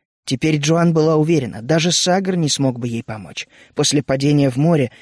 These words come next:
когда Джоан день за днем боролась с волнами, а затем с собой, ее тело изменилось необратимо. Она могла сомневаться в том, человек ли она все еще, но в том, что она больше не женщина, у Джоан сомнений не было. Хорошо, что Генри был жив,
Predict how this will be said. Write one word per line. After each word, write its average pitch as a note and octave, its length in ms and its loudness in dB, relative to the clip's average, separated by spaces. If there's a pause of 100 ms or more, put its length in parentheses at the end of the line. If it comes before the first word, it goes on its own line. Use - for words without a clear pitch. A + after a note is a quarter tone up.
(100)
когда D3+ 260 -2
Джоан E3 320 2
день F#3 260 2
за F#3+ 180 0
днем F3 340 2
боролась D3 360 2
с - 140 -2
волнами, D3+ 480 2 (220)
а - 100 -6
затем C3+ 300 0
с - 40 -4
собой, C#3+ 520 0 (480)
ее C3+ 320 0
тело F#3+ 360 2
изменилось E3+ 540 -2
необратимо. C#3+ 680 -4 (580)
Она E3 220 2
могла G#3+ 360 4
сомневаться G3+ 680 0
в - 80 -20
том, D3 220 0
человек D#3 480 -2
ли C3 80 -2
она B2+ 180 0
все C3+ 220 -4
еще, A#2 360 -8 (280)
но C3+ 100 2
в - 60 -10
том, C3+ 160 2
что C3+ 160 -2
она C3+ 160 2
больше C3 320 0
не B2 120 0
женщина, C#3 540 -2 (300)
у - 160 -2
Джоан F#3+ 260 2
сомнений C3 480 -4
не G#2+ 180 -14
было. - 280 -20 (880)
Хорошо, D3+ 400 -2
что - 180 -6
Генри G#2+ 340 -14
был A2 180 -16
жив, - 280 -16